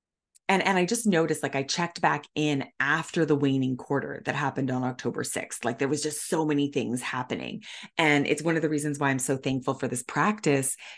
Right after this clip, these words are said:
because it's easy for time to fly by and for these things to pop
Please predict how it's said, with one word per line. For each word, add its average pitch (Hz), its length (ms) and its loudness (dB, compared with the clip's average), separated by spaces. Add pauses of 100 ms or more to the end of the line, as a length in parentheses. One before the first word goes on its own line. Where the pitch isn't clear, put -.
because 165 200 6
it's - 260 2
easy 170 320 0
for 156 160 -2
time 139 300 -2
to 139 80 -2
fly 127 320 0
by 127 640 0 (400)
and 143 120 0
for 151 120 4
these 135 240 0
things 147 380 4
to 123 100 -8
pop - 320 -6